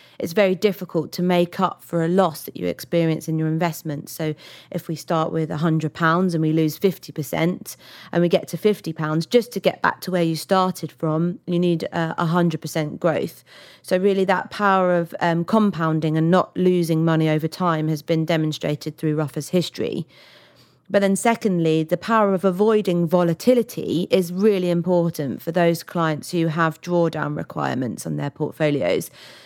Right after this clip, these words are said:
So i-, in a time when, um, your portfolio is heavily down and, and you draw from it, this actually, um, has an ero-, erosive effect over time. So by producing a less volatile approach,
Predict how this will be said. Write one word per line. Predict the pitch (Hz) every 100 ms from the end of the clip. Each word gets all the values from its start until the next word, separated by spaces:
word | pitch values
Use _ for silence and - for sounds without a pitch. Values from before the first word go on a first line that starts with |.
| - -
So | - - 170 170
i-, | - -
in | 185 175
a |
time | 170 180 170 165 160
when, | 156 156 151 -
um, | 160 151 156
your | 160
portfolio | - 165 - 160 151
is | 147
heavily | - 175 160 151 147
down | 185 180 156 160
and, | 151 151
and | 160 156
you | 151
draw | 196 196 180
from | 151
it, | 156 -
this | 160
actually, | 180 - - 170 156 151
um, | 151 147 143 151 -
has | 156 175 165
an | 160
ero-, | 151 165 160 160 -
erosive | 160 165 156 147
effect | 151 - 151 - -
over | 143 139
time. | 139 160 135 139 151 - - - - _
So | - 165 156 - _ -
by | 170 165
producing | 165 _ - 165 156 - 151 151
a | -
less | 165 180 -
volatile | - 190 180 170 151 147
approach, | - 156 160 180 -